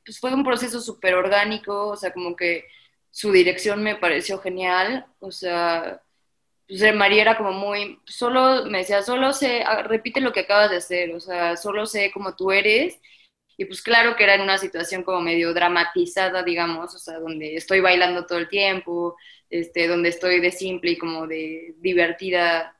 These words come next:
todo el tiempo, ¿no? Pero, pues, es otra, digamos que es otra faceta que yo tengo,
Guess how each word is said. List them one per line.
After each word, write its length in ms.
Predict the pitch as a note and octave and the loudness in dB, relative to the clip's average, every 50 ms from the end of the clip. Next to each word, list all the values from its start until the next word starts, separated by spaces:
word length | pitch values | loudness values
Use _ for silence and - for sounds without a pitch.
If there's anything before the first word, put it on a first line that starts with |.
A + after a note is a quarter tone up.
| _ | _
todo 180 | - F#3 F3+ F#3 | -2 0 2 2
el 100 | F3+ F3 | 0 0
tiempo, 320 | F3+ A#3 A3+ A3 - E3+ E3+ | 0 -2 -2 -2 -4 -6 -8
¿no? 320 | F3 F#3 G#3+ C#4 - _ _ _ _ _ _ _ _ _ | -8 -8 -10 -10 -12 _ _ _ _ _ _ _ _ _
Pero, 240 | - G#3 G#3 G#3 G#3 | 2 2 2 2 2
pues, 140 | G#3 G3+ A3+ | 0 2 2
es 140 | A#3 A3 | 2 4
otra, 380 | A#3+ A#3+ A#3+ A#3 G#3+ G3+ G3+ G3 | 2 0 2 4 6 6 6 6
digamos 320 | G3 G3+ G3 G#3 G#3 G#3 G#3 | 6 4 0 -2 -4 -4 -4
que 60 | - | -4
es 80 | A3 G#3+ | -4 -4
otra 340 | F3+ F#3 G#3 F#3+ F#3 F#3 F3+ | -4 -2 2 2 2 2 2
faceta 500 | F#3+ F#3 F3+ F#3 G3+ G3 - G3+ G3+ G3 | 2 0 0 0 -2 0 2 2 2 2
que 140 | - F3+ F3 | 0 -2 0
yo 180 | F#3 F#3 F#3 - | 0 -2 0 2
tengo, 460 | G#3 G#3 G#3 G#3 G3 F3+ E3 - | 0 0 0 0 -6 -8 -8 -10